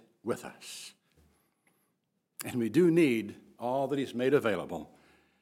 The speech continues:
because serious conflicts should be expected. By the weapons of righteousness for the right hand and the left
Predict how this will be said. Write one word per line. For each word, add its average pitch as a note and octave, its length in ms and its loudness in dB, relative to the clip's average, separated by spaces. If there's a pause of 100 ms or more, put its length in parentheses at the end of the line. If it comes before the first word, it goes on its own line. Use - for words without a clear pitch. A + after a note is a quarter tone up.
(420)
because D#3+ 400 2
serious G#3+ 560 0
conflicts B3 1080 0 (1200)
should A2+ 200 -6
be A2+ 100 0
expected. - 560 -6 (2500)
By C#3+ 120 6
the C#3 120 6
weapons G#3 640 8
of G#2+ 240 0
righteousness F3 760 4
for - 160 -4
the F2+ 160 -4
right A#2 340 4
hand D#3 560 0
and C3 140 -2
the D#3+ 60 0
left - 500 -8